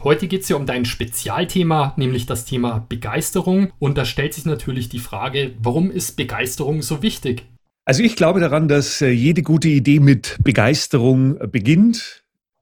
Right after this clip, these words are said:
Speaker 2: Ich glaube daran, dass jede gute Idee natürlich mit Disziplin endet.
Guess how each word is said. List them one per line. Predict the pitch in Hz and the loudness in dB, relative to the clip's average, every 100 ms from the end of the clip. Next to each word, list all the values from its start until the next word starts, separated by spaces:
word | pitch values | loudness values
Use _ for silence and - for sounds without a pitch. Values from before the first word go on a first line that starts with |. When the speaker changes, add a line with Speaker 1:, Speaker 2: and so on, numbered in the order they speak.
| _ | _
Speaker 2:
Ich | - 147 - - - | 0 0 -2 -18 -4
glaube | 117 120 139 - | 2 2 0 -2
daran, | 110 117 | 0 2
dass | 120 113 107 | 2 2 2
jede | 160 151 | 2 2
gute | 147 160 151 | 2 0 2
Idee | 143 139 151 | 0 2 2
natürlich | 127 113 165 170 143 | 2 2 2 2 2
mit | 139 - | 0 0
Disziplin | 180 - 143 - 151 196 269 | -2 0 -4 -4 0 2 2
endet. | - 175 220 214 - | 0 2 2 -2 -8